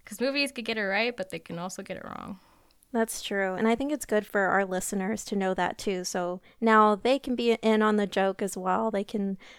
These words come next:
Speaker 2: be able to decipher by listening to this podcast whether or not something is represented in the best of light or, you know, not so good.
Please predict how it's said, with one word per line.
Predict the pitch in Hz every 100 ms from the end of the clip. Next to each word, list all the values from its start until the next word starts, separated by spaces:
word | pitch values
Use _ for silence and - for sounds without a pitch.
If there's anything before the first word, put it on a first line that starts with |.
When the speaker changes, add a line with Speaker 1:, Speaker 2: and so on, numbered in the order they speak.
| -
Speaker 2:
be | 226 202
able | 190 196 190
to | - 202 185 185 185 185 -
decipher | 196 - 190 180 185 180 180 196 _ _ _ _
by | 196 185
listening | 190 - 190 185
to | -
this | 190 185
podcast | - - 202 - 185 185 208
whether | 190 190 190
or | 185
not | 185 180 185 - _ _ -
something | - 202 208 190
is | 185 190 175
represented | 190 - 190 185 190 185 190 185 214 - -
in | 196 185 180
the | 190
best | 214 214 226
of | 226
light | 277 285 294 277
or, | 196 190 180 180 180 - _
you | 202
know, | 175 165 185 - _ _ - _ _ _ -
not | - -
so | 185
good. | 180 175 180